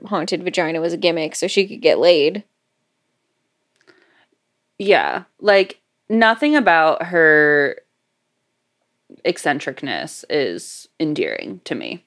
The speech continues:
Speaker 1: Yeah.
Speaker 2: Um, and, and that's the thing. I was like, I, I can't tell if it's supposed to read as it's not endearing or if I'm just like,
Speaker 1: Not into it.
Speaker 2: "Carlton, seek help. Carly, my guy, you doing okay?"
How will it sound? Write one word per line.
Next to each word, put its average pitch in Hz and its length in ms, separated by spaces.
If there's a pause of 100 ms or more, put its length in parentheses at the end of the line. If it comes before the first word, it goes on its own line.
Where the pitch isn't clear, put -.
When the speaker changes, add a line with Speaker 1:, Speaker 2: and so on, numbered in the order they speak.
(120)
Speaker 1:
Yeah. 220 320 (720)
Speaker 2:
Um, 143 540 (120)
and, 269 200
and 294 80
that's 320 140
the 285 60
thing. 294 160
I 233 40
was 214 80
like, 202 260
I, 226 220 (720)
I 254 100
can't 311 340
tell 330 160
if 320 140
it's 311 140
supposed 240 420
to 196 140
read 151 440
as 240 260
it's 262 200
not 262 240
endearing 277 640
or 165 140
if 165 100
I'm 160 240
just 165 200
like, 151 480 (1200)
Speaker 1:
Not 208 240
into 226 140
it. - 40
Speaker 2:
"Carlton, 247 480
seek 247 240
help. 254 500 (1400)
Carly, 262 580
my 220 140
guy, 262 540
you 214 160
doing 240 220
okay?" 359 380